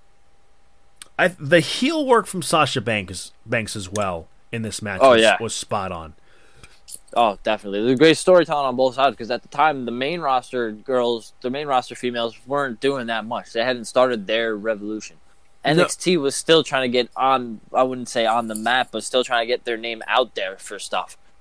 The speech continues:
Speaker 2: And Bayley and Sasha were just like, "All right, we're gonna go out there, put N X T on the map for everybody, and we're gonna put women's wrestling on the map for everybody."
Speaker 1: I would
Speaker 2: And they
Speaker 1: think
Speaker 2: just left it all out there.
Speaker 1: I would think so too.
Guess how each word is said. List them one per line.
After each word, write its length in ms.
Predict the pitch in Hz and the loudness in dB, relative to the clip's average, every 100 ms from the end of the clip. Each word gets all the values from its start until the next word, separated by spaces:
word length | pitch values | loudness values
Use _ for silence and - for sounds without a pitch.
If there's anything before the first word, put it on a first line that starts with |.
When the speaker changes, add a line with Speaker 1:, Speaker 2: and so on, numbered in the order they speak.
| - - - | -20 -20 -6
Speaker 2:
And 260 | 113 104 - - - - | -4 -4 -8 -20 -20 0
Bayley 340 | 143 147 139 127 | 4 4 2 -6
and 100 | 117 | -4
Sasha 380 | 127 135 - | 0 0 0
were 100 | 117 | -6
just 160 | 113 - | -6 -4
like, 160 | 110 110 | -4 -2
"All 60 | |
right, 120 | 110 | -4
we're 180 | 104 120 | -2 -4
gonna 120 | 127 | -2
go 140 | 127 123 | 2 4
out 160 | 123 | 2
there, 120 | 120 110 | 0 -4
put 200 | 123 117 | -6 -4
N 140 | 123 | -6
X 160 | 120 - | -6 -10
T 200 | - 131 | -8 -6
on 140 | 117 | -6
the 60 | 107 | -6
map 220 | 107 104 | -8 -4
for 100 | 107 | -4
everybody, 320 | 107 101 113 | -2 -2 -4
and 80 | 123 | -4
we're 80 | 135 | -2
gonna 100 | 139 | -2
put 220 | 135 113 | -2 -2
women's 260 | 123 117 | -2 -4
wrestling 400 | 104 113 107 104 | 4 4 4 -4
on 140 | 92 92 | -12 -12
the 40 | |
map 220 | 92 90 | -10 -10
for 80 | - | -4
everybody." 400 | 95 92 90 78 - - - _ - - | -4 -2 -6 -8 -16 -20 -20 _ -20 -2
Speaker 1:
I 120 | 156 | 4
would 140 | 175 127 | 4 4
Speaker 2:
And 100 | 127 | 6
they 60 | |
Speaker 1:
think 80 | 123 | 6
Speaker 2:
just 140 | 120 | 6
left 360 | 123 123 131 - | 6 6 6 4
it 80 | 120 | 4
all 200 | 117 113 | 4 4
out 200 | 104 101 | 2 -2
there. 220 | 85 - - - - 175 | -10 -14 -20 -20 -6 0
Speaker 1:
I 60 | |
would 160 | 185 185 | 2 2
think 220 | 196 180 | 0 2
so 200 | - 160 | 2 2
too. 500 | 135 - 233 120 | 2 0 2 2